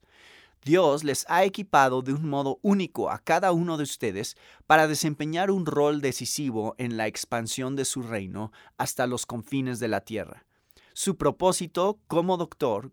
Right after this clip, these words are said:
como plomero, como abogado, como maestro o como predicador es expandir el evangelio hasta los confines de la tierra. Debemos ver nuestras vidas contrastadas con ese gran propósito.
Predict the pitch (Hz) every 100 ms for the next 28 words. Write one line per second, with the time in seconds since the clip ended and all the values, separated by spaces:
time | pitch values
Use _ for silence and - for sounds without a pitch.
0 | _ 143 147 147 - 139 123 95 107 -
1 | _ _ 190 208 190 175 131 113 101 101
2 | - - _ - 202 208 190 147 117 -
3 | 123 127 - 135 139 131 123 135 139 135
4 | 131 110 101 117 - - 143 165 202 -
5 | 160 147 139 151 147 135 123 - 135 117
6 | 87 98 - 107 104 113 104 131 131 123
7 | 113 92 - 143 69 104 _ _ _ _
8 | _ _ 131 151 190 208 147 143 160 170
9 | 160 - 139 123 123 117 98 - 135 123
10 | 127 - - 131 90 107 - - 113 -
11 | 123 120 123 113 117 117 120 - 104 -
12 | - -